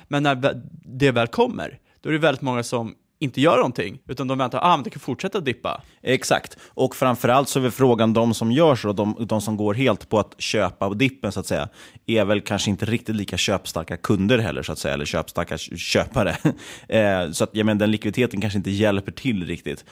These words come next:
Speaker 2: utan det som verkligen driver på är ju delvis återköpen. Vi har ju att centralbanken håller på med kvantitativa lättnader, vilket ju drivit in pengar på aktiemarknaden.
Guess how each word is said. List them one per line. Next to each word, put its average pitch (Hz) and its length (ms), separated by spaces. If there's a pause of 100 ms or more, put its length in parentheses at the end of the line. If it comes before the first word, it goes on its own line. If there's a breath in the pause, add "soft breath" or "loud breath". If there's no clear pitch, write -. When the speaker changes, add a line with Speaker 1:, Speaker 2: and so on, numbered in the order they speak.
(180 loud breath)
Speaker 2:
utan 98 320
det 98 120
som 104 160
verkligen 101 280
driver 127 200
på 101 240
är 90 40
ju 90 60
delvis 82 360
återköpen. 147 880
Vi 117 80
har 98 220
ju 92 160
att 90 220
centralbanken 107 680
håller 95 120
på 95 80
med 90 160
kvantitativa 85 380
lättnader, 117 440
vilket 113 180
ju 107 60
drivit 101 360
in 98 120
pengar 104 320
på 98 100
aktiemarknaden. 95 720